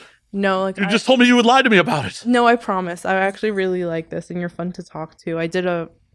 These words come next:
Speaker 1: podcast recently, and, like, it was, like, fun at first, and then, like, he asked me, like, he said something to me that was, like, not so nice, and then it just, like, tainted, like, the whole thing. And, like, so, like, when it came out, I didn't promo it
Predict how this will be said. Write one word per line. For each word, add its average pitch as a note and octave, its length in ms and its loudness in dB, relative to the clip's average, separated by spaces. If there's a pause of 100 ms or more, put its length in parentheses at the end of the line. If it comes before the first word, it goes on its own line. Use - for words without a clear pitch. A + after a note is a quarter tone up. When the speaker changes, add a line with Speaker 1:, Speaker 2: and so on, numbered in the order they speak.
(460)
Speaker 1:
podcast F3+ 540 -2
recently, F3 560 -10
and, F3+ 220 -10
like, E3 340 -12 (1400)
it A3 60 -8
was, C4 80 -4
like, D#4+ 160 -4
fun A#3+ 220 0
at A#3 160 -4
first, G#3+ 320 -2
and G#3 80 -4
then, G#3 120 -4
like, G#3 140 -2
he A3 140 -6
asked E3+ 320 -4
me, G3+ 160 -6
like, F#3+ 180 -6
he G3+ 160 -8
said E3 240 -8
something G3 240 -6
to G#3+ 140 -12
me G#3+ 80 -2
that G3+ 100 -4
was, F3+ 100 -10
like, F3 140 -10
not E3 260 -10
so F#3+ 140 -8
nice, E3 420 -10
and F3+ 200 -8
then E3+ 80 -6
it D3 80 -8
just, E3+ 280 -12
like, F#3 440 -10
tainted, F3 500 -8
like, E3 160 -8
the E3 80 -10
whole D#3+ 220 -8
thing. E3 420 -12 (240)
And, F3 220 -8
like, D#3 280 -12
so, E3+ 200 -8
like, E3 160 -8
when E3+ 80 -4
it D#3+ 100 -10
came F3 240 -8
out, E3+ 160 -4
I E3+ 80 -4
didn't E3+ 220 -8
promo E3+ 580 -8
it - 80 -18